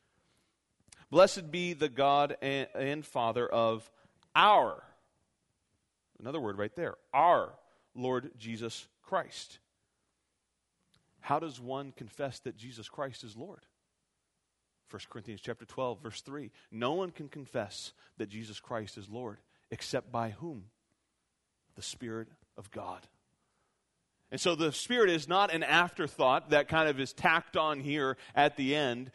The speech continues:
in verses thirteen and fourteen. He's present all throughout the text. Anytime you see Christ,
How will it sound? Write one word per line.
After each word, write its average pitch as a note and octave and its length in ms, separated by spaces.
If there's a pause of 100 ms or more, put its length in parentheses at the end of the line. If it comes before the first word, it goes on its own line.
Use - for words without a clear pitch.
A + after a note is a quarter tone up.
(140)
in C3+ 240
verses C#3+ 440
thirteen D3 520
and A#2+ 180
fourteen. C#3+ 520 (160)
He's F3+ 240
present C#3+ 440
all D#3 460 (140)
throughout B2 640 (200)
the C3+ 100
text. - 720 (180)
Anytime D3+ 460
you C#3+ 100
see D#3+ 240
Christ, C#3+ 640